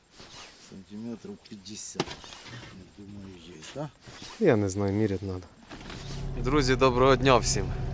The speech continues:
Speaker 2: Коротше, вибрався я сьогодні на хижака. Дуже давно вже на каналі не було. Так що вирішили ми вибратися на таку прекрасну водойму. Шукаємо судака, щуку. Зранку впіралися в судака. Поки що нічого, Юрка там одного піймав.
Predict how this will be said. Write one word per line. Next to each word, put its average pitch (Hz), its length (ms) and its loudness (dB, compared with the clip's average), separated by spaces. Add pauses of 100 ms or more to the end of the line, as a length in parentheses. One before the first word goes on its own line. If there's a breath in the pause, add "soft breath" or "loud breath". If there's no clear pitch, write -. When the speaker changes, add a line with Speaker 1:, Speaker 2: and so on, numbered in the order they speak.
Speaker 2:
Коротше, 123 360 4
вибрався 120 500 6
я 110 140 6
сьогодні 113 520 2 (560 loud breath)
на 117 140 4
хижака. 123 520 4
Дуже 120 300 4
давно 107 320 4
вже 98 160 0
на 101 120 0
каналі 101 380 2
не 101 120 0
було. 110 340 0 (580 loud breath)
Так 113 140 2
що - 140 2
вирішили 110 560 4 (260)
ми 104 200 2 (180)
вибратися 110 420 2
на 104 100 0
таку 104 200 -2
прекрасну 107 560 0
водойму. 110 580 0
Шукаємо 104 500 4 (320 loud breath)
судака, 123 460 6
щуку. 131 380 0
Зранку 117 340 2
впіралися 110 520 2
в 95 40 -2
судака. 120 500 2 (580 loud breath)
Поки 120 200 4
що 117 160 2
нічого, 110 380 4
Юрка 110 300 2
там 104 180 0
одного 101 320 0
піймав. 98 400 -2